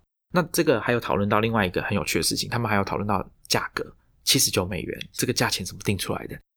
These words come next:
他们有一个想法，就是这个钱不可以太便宜，但也不能太贵。太便宜就是大家会觉得说，诶，没有这种 Prime 的感觉啊。然后太贵的话，大家又会不敢尝试，所以他们就设了一个这个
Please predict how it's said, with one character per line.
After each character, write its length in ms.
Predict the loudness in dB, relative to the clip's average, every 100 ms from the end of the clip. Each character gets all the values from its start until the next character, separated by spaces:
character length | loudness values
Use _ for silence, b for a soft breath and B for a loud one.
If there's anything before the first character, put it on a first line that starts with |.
| _
他 120 | -2 2
们 120 | 2
有 140 | 2
一 40 | 2
个 200 | 2 0 -2
想 320 | 2 2 2
法， 220 | -2 -2 -4
就 100 | -4
是 260 | -4 -4 B B B B _ -2
这 120 | 0
个 40 |
钱 300 | 2 2 0
不 80 | 0
可 80 | 0
以 20 |
太 160 | 2 0
便 220 | 0 -4
宜， 160 | -6 -14 -20 _ -6
但 160 | -2
也 60 | -2
不 140 | 0
能 120 | -2 0
太 160 | -2 -2
贵。 260 | -2 -2 -6 _ 0
太 120 | 2
便 140 | 2
宜 60 | -2
就 80 | -2
是 80 | 0
大 120 | 2
家 100 | 4
会 100 | 2
觉 120 | 2
得 40 | 0
说， 120 | 0
诶， 160 | 0 0
没 100 | 0
有 100 | 0
这 120 | 2
种 180 | 0 -2 -4
Prime 380 | 0 2 0
的 100 | -2
感 200 | -2 -4
觉 140 | -4 -4
啊。 160 | -4 -10 b b b b
然 120 | -4
后 420 | 0 0 0 -6 -2
太 180 | 0
贵 180 | 2 2
的 60 | 2
话， 120 | 0
大 180 | 0 0
家 180 | 0 0
又 140 | 0
会 340 | 0 0 -2 -4
不 80 | -4
敢 160 | -4 -4
尝 180 | -6 -2
试， 260 | 0 0 -6 _
所 160 | -2 0
以 20 |
他 60 |
们 60 | 2
就 80 | 2
设 240 | 4 2
了 100 | 0
一 60 | 0
个 160 | -2
这 120 | -2 -4
个 260 | -4 -6